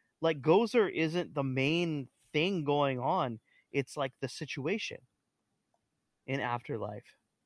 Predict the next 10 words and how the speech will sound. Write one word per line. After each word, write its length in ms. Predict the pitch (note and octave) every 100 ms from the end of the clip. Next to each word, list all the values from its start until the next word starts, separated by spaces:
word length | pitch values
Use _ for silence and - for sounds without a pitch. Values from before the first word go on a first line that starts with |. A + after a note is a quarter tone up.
| _ _ _ _ -
Like, 260 | C#3+ B2+ - _ _ _ -
the 100 | D3
situation 720 | - G3+ E3+ C#3 F3 - D3
is 120 | C3
gonna 200 | A#2+ B2
cause 320 | A#2 B2 A#2 A#2
Gozer 360 | B2+ B2 B2
to 100 | A2+
come 200 | - A#2
back. 440 | A2 C3 G2 -